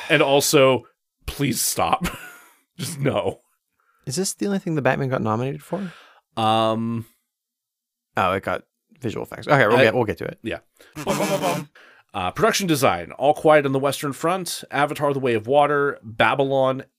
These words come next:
Speaker 1: Elvis, and The Fabelmans. Short film,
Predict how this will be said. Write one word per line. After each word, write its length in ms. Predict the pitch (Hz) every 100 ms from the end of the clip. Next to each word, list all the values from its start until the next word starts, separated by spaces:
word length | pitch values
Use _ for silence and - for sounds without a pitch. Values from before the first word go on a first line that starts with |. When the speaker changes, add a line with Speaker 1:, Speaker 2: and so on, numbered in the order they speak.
| _ 120
Speaker 1:
Elvis, 540 | 123 127 127 117 - -
and 180 | 123 110
The 40 |
Fabelmans. 840 | - 135 156 175 208 247 - - - _ 151 - 147 202 196 180 - - _ _ -
Short 340 | - 254 -
film, 400 | - 302 120